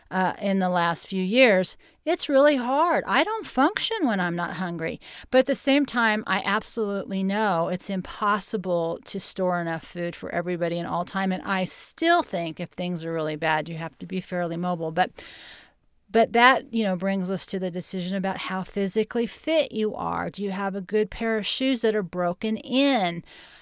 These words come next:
Do you know basic health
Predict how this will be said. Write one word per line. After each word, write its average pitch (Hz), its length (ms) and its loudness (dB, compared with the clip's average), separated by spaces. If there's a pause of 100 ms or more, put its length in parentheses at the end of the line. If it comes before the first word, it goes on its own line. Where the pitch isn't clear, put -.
(140)
Do 214 100 -2
you 220 260 4
know 226 680 4 (160)
basic 208 580 0
health - 640 4